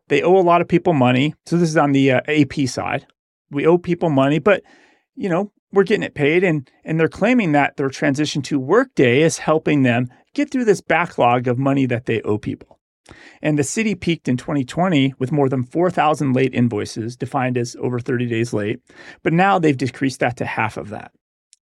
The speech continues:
And another part of this article mentioned that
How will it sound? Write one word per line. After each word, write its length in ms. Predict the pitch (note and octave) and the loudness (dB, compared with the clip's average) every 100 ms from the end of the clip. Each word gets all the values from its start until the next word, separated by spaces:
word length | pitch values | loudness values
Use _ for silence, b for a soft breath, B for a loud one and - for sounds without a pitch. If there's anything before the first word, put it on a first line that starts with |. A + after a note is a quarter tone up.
| _ - | _ -4
And 360 | C#3+ C3+ C3 | 0 0 -2
another 260 | C#3+ E3+ D#3 | -2 0 0
part 220 | - D3+ | 0 -2
of 40 | |
this 120 | C3 E3+ | 0 0
article 340 | D#3+ - C#3+ | 0 0 -4
mentioned 600 | C3 D3+ E3 C3+ A#2+ B2 b b b - | 0 -2 -2 -2 -2 -4 b b b -4
that 220 | C#3 A#2+ | -2 -2